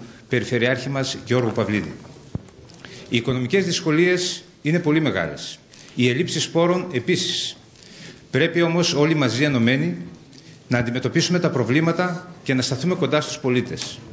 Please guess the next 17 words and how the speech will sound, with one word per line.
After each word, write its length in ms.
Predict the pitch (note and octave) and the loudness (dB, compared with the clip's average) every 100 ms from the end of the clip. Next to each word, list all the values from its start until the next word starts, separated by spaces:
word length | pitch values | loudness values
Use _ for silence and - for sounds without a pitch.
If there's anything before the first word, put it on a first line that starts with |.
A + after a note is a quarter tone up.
| - - - - - - - - | -20 -20 -20 -20 -20 -20 -20 -10
Η 140 | A#2 A#2 | 0 2
διοίκησή 500 | C3+ F#3 F#3+ - D#3+ | 4 2 2 2 2
μας 260 | D#3 - | 2 0
μέσα 240 | C#3 D#3+ D3+ | 0 -2 -2
σε 100 | C#3+ | -4
αυτά 220 | E3 D#3 | -2 0
τα 100 | C#3+ | 0
πλαίσια 320 | D3+ D#3 C3+ | 0 0 2
θα 80 | B2+ | 2
λειτουργεί, 540 | A2+ G#2+ G2 A#2 D#3+ - - - - - | 2 -2 0 0 -2 -6 -14 -18 -20 -16
θα 200 | - C3+ | -4 0
είναι 400 | D3 E3 D3 G2+ | 2 2 2 0
συνεκτική, 720 | - - C3 - A#2 B2+ D#3 E3+ - - - - | -2 0 0 0 -4 0 -2 -2 -10 -20 -20 -8
θα 160 | - | -2
λειτουργούμε 480 | B2+ A#2+ A#2+ D3+ F3 | -2 0 0 2 0
περισσότερο 520 | - C3+ - F3+ E3 | 0 -2 0 -2 0
συλλογικά 640 | D3 B2+ A2 F#2 C3 C#3+ | -2 0 -2 -2 -4 -4